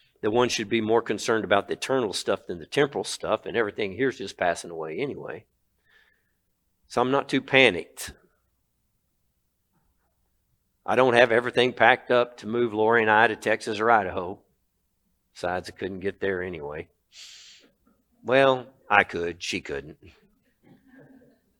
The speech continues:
So what are you gonna do? I'm gonna love people. I'm gonna share the truth.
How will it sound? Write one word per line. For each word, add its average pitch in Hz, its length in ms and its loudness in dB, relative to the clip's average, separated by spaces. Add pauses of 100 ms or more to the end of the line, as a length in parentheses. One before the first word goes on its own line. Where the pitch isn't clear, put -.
(480)
So - 160 4
what 240 140 8
are - 20 2
you 254 60 6
gonna 247 180 10
do? 233 240 12
I'm 170 140 12
gonna 202 180 10
love 208 280 10
people. 208 400 4
I'm 139 100 4
gonna 156 140 8
share 190 560 10
the 131 100 0
truth. 135 680 4